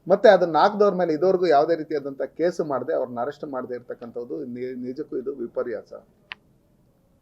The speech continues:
ಈ ದೇಶದಲ್ಲಿದ್ದು, ಈ ದೇಶದ ನೆಲ, ಜಲ, ಪ್ರತಿಯೊಂದು ಸವಲತ್ತುಗಳನ್ನು ಪಡ್ಕೊಂಡು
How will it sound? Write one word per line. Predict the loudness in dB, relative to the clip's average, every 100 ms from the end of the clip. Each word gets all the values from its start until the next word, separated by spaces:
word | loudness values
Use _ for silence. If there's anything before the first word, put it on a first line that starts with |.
| _ _ _ _ _ _ _ _ _ _ _ 2
ಈ | 2 12
ದೇಶದಲ್ಲಿದ್ದು, | 12 12 8 4 4 8 6 6 -2 _ _ _ _ _ _ 0
ಈ | 2
ದೇಶದ | 12 12 12 12 12
ನೆಲ, | 12 12 12 12
ಜಲ, | 12 12 12 8 -2 -20 _ _ _ _ 6
ಪ್ರತಿಯೊಂದು | 8 12 10 10
ಸವಲತ್ತುಗಳನ್ನು | 10 12 12 10 8 10 8 8
ಪಡ್ಕೊಂಡು | 6 8 6 6